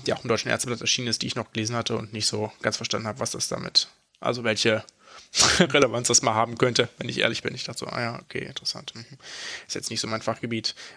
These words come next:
So habe ich damals davor gesessen. Jetzt ist es so, dass die also herausgefunden haben, wie sie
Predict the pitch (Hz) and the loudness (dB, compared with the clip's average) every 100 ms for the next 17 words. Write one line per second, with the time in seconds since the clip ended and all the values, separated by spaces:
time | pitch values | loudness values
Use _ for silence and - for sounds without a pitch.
0 | - - 117 113 110 110 107 107 117 127 | -14 -4 -2 -2 0 0 0 -4 -4 -4
1 | 117 110 - - - _ _ _ _ _ | -4 -2 -4 -6 -10 _ _ _ _ _
2 | - 131 120 120 110 - - - - - | -2 0 4 4 6 2 0 -4 -12 -18
3 | - - - - - _ _ _ _ 190 | -18 -18 -20 -20 -20 _ _ _ _ 4
4 | - - 143 - - 147 - - - 143 | 4 2 -2 -6 -4 0 0 0 0 0
5 | 165 - - _ _ _ 143 143 185 185 | 0 -2 -8 _ _ _ -4 2 2 2
6 | - 170 147 151 147 131 143 147 143 156 | -2 -2 0 -2 -4 -4 0 0 2 2